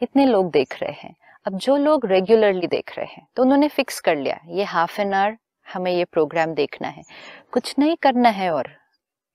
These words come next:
और उसके साथ कुछ नहीं करना है, बस देख लेना है हाफ एन आवर। तो क्या हुआ, हाफ एन आवर वो इन्फॉर्मेशन अंदर चली गई,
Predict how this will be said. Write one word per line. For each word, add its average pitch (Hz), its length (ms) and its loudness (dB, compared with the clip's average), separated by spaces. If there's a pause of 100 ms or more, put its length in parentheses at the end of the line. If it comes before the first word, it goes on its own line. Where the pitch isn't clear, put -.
और 214 220 4
उसके 247 260 2
साथ 269 160 2
कुछ - 300 -2
नहीं 302 100 4
करना 302 200 2
है, 208 80 2
बस 240 140 2
देख 233 340 4
लेना 147 220 0
है 151 200 -2
हाफ - 320 -2
एन 151 120 -4
आवर। - 440 -14
तो 220 80 -6
क्या 285 160 0
हुआ, 208 260 0
हाफ 196 340 2
एन 247 120 2
आवर 262 140 6
वो 240 120 6
इन्फॉर्मेशन 214 640 2 (640)
अंदर 202 280 2
चली 160 340 -2
गई, 180 280 -2